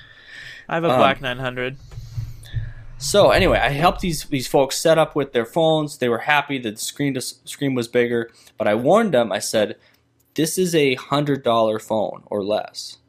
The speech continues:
Speaker 2: okay? And the phone you had was a five hundred dollar phone, so you're gonna lose a little bit in some ways and gain a lot in, in other ways. One thing they're gonna miss out on is that camera, the camera button. Some people miss out on that."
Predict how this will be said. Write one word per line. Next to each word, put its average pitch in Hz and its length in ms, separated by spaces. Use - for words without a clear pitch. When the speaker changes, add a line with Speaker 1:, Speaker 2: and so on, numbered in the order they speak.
Speaker 2:
okay? - 360
And 110 180
the 110 60
phone 143 320
you 165 100
had 107 480
was 104 400
a 92 380
five 156 360
hundred 98 240
dollar 82 260
phone, 80 480
so - 140
you're 120 200
gonna 143 180
lose 127 320
a - 100
little 123 380
bit 131 220
in 117 140
some 123 420
ways 110 380
and 101 140
gain 101 160
a 104 60
lot 92 320
in, 92 80
in 92 140
other 92 180
ways. - 320
One 117 220
thing 156 140
they're 147 120
gonna 139 160
miss 135 200
out 147 220
on 107 320
is 104 200
that 107 220
camera, 101 520
the 110 60
camera 117 320
button. - 300
Some 190 200
people - 240
miss - 240
out - 140
on 58 140
that." - 180